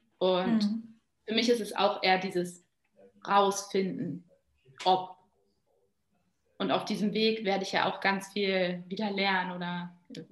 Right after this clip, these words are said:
Speaker 1: ge-, gegen Wände laufen, vermutlich. Aber wir sind ja nun mal nur einmal hier auf dieser Erde, in dieser Form vermutlich. Und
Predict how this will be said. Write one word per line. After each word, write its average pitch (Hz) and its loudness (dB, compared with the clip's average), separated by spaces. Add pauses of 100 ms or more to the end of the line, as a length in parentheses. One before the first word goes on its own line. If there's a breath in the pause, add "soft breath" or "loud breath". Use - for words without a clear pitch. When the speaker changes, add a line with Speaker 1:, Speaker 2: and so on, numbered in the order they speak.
(160)
Speaker 1:
ge-, - -10
gegen 190 -2
Wände 196 -2
laufen, 175 -4
vermutlich. 190 -4 (920 loud breath)
Aber 202 4 (1200)
wir 214 4
sind 208 2
ja 214 2
nun 196 -2
mal 185 -4
nur 190 -4
einmal 170 -4
hier 175 -8
auf - -12
dieser 175 -2
Erde, 165 -2
in 175 -4
dieser 175 -4
Form 175 -4
vermutlich. 190 -6
Und 180 -6